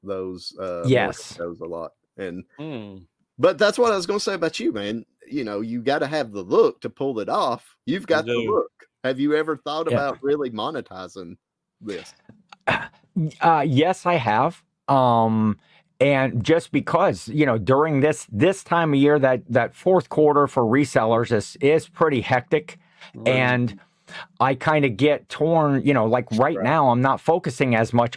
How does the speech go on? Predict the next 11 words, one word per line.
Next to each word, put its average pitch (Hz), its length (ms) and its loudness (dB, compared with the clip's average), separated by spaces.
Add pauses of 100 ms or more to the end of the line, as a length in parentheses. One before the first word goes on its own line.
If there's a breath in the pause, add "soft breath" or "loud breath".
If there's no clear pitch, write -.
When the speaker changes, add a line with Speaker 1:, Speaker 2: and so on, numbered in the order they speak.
Speaker 2:
on 175 260 4
my 143 120 2
reselling 113 720 2
in 175 260 2
the 151 100 4
hot, 113 380 0 (440)
uh, 98 100 -4
the 107 180 2
hot 127 300 0
time 101 300 0
here 101 320 2